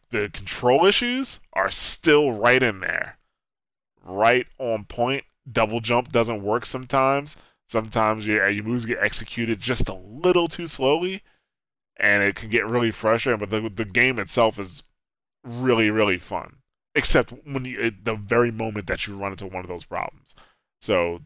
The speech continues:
they really did keep it original, but I'm having a blast, and I'm still playing through Jak and Daxter,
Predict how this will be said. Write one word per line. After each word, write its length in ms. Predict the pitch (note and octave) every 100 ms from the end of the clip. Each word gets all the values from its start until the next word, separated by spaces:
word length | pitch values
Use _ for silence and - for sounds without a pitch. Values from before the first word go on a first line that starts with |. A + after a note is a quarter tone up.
| -
they 120 | B2+
really 340 | G#2+ B2 A#2+
did 220 | G#2+ G#2+ -
keep 220 | A2+ G2+
it 80 | F#2
original, 420 | F2+ F#2 F2+ F#2
but 120 | F#2
I'm 300 | F#2 F#2 G2
having 260 | G2 F#2+ F#2
a 60 |
blast, 580 | E2 F#2 F2+ F2 F2 -
and 260 | - G1+ G1+ _ _ _ _ _ _ - -
I'm 100 | A#2+
still 220 | - B2
playing 340 | - A#2+ G#2+
through 500 | F#2+ G#2+ G2 F#2+ F2 E2+ -
Jak 260 | A2 F#2
and 140 | G2 F2+
Daxter, 580 | F2+ F2+ - E2 D#2+